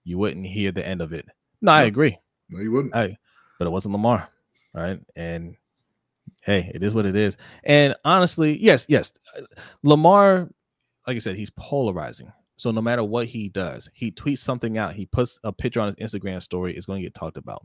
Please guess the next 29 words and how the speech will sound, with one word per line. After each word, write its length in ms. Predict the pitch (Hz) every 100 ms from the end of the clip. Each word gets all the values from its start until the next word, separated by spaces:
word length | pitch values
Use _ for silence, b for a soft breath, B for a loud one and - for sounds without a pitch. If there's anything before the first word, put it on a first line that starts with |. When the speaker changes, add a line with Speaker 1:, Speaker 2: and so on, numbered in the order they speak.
| -
Speaker 1:
No 100 | 92
matter, 380 | 85 95 101 85
I 40 | 95
mean, 180 | 92 90
that's 120 | 95
just 160 | 98
where 140 | 107 95
we're 140 | 90
at. 200 | 85 78 - _ _ _ _ _ _ _ -
So 560 | - 98 90 85 82 _ _ _ _ _ -
you're 100 | 113
gonna 120 | 131
get 140 | 120 113
that, 120 | -
he's 220 | - 185
gonna 120 | 185
get 100 | 139
that 100 | 120
criticism 680 | - 113 104 104 101 92 90 101
no 80 |
matter 240 | 101 92 82
what. 260 | 78 73 - _ _ _ _ _
Speaker 2:
Mm-hmm. 180 | 104 92
Speaker 1:
But 300 | 135 127 117
the 80 | 139
fact 260 | 151 165 147
is, 200 | 131 123
man, 360 | 123 123 123 - _ _ _ _ _ _ _ _ _ _ _ -
um, 420 | 107 107 98 -